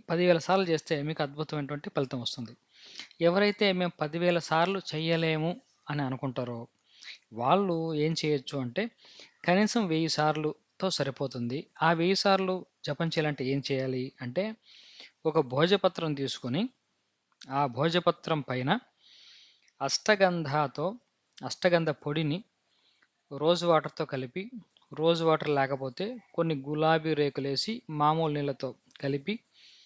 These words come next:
దానిమ్మ పుల్ల తీసుకొని ఈ మంత్రాన్ని రాసి కనీసం నూట ఎనిమిది సార్లు రోజుకి చొప్పున ఒక పదకొండు రోజులు చెప్తే కూడా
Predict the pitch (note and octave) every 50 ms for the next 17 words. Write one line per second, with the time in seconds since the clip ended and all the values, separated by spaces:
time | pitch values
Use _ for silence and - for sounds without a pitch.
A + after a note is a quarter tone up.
0 | _ _ _ A2+ G#2+ G#2 B2+ C3 C#3 D#3 F3 F#3 F#3+ F#3+ F3+ E3+ - - D#3 D3
1 | C#3+ - D3 C3+ - - - C#3 F3 A3 - _ _ _ - _ _ _ _ _
2 | _ D3+ D#3+ F3 E3+ D#3 C#3+ C#3 C#3 C#3 - - E3 E3 D#3+ D#3 D3 C#3 C3+ C3
3 | B2 - - G3+ A3+ - _ _ _ _ _ _ _ _ _ _ _ _ _ _
4 | _ - F3+ F#3+ G#3 A3 G3+ - G#3+ F3 E3 E3 F3 E3+ E3 - E3+ E3 E3 E3
5 | D#3 - - D#3 D#3 D#3 D#3 D#3 D3 C3+ - _ _ _ _ _ _ _ - D3
6 | D#3 D#3+ D#3+ D3+ D#3 - - B2+ B2+ - _ _ _ _ _ _ _ _ _ -
7 | - F3 E3+ - - F#3+ D#3 B2 C3 E3+ G#3 - _ _ _ _ _ _ _ -
8 | F3+ F3 - - E3 D#3+ E3 - F#3+ F3 D#3+ E3 E3+ F3 E3+ E3 D3 - - -
9 | - D#3 D3+ - - F3 E3 - D#3 C#3+ B2+ A#2 B2+